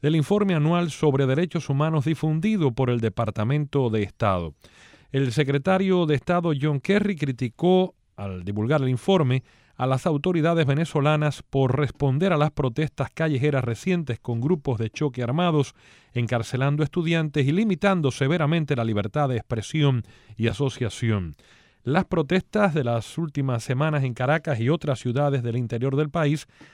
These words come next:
han registrado al menos dieciséis muertos. Esto, eh, de acuerdo al informe, pero en las últimas horas el presidente Nicolás Maduro,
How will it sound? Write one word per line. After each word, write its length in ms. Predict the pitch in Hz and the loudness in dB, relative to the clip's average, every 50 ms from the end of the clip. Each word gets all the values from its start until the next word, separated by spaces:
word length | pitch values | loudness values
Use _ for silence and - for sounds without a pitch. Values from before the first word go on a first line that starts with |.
| _ _ _ | _ _ _
han 140 | - 135 143 | -2 -2 0
registrado 720 | 147 147 135 139 131 - - 147 147 143 139 135 139 - - | 0 0 0 0 -2 -2 -2 0 2 2 2 2 0 0 0
al 120 | 123 120 | -2 -2
menos 440 | 120 135 139 139 135 131 - - - _ | 0 0 2 2 2 0 -2 -4 -10 _
dieciséis 840 | - 120 107 123 127 127 120 - - 123 110 - - 139 131 120 - | -10 -6 -2 0 0 0 0 -2 -4 -6 -4 -2 -2 -2 -2 -2 -2
muertos. 600 | 131 151 196 214 175 139 107 - 95 87 - - - _ - - - - - _ _ - | 0 2 2 2 2 0 -2 -4 -4 -6 -6 -10 -18 _ -20 -20 -20 -20 -20 _ _ -8
Esto, 560 | 110 104 - _ - 143 135 131 131 131 - | -8 -8 -6 _ 0 0 2 2 0 -2 -2
eh, 440 | - 120 110 107 104 104 101 101 101 101 | -4 -6 -4 -4 -4 -4 -4 -4 -4 -4
de 60 | 104 | -4
acuerdo 300 | 95 - 151 143 127 135 | -2 0 0 0 2 0
al 100 | 131 131 | 0 0
informe, 440 | 127 113 - 190 185 160 143 135 - | -2 0 0 2 2 2 2 0 -2
pero 480 | - - 196 226 233 214 185 190 196 320 | -2 0 0 2 4 4 2 2 0 -4
en 140 | 127 113 104 | -6 -6 -6
las 160 | 104 95 - | -6 -4 -4
últimas 400 | 170 165 - 156 139 127 113 - | -4 -2 -2 -4 -4 -4 -6 -6
horas 260 | 180 170 143 123 104 | -6 -4 -4 -4 -4
el 160 | 110 104 101 | -6 -8 -8
presidente 600 | - - 107 101 - 110 104 131 151 151 - 131 | -8 -8 -10 -8 -6 -4 -4 -2 -4 -4 -4 -4
Nicolás 480 | 120 120 123 - - 120 107 131 165 180 | -4 -4 -4 -2 -2 -2 0 0 0 0
Maduro, 420 | 180 160 131 147 190 165 113 101 | 0 -2 0 0 0 0 0 -2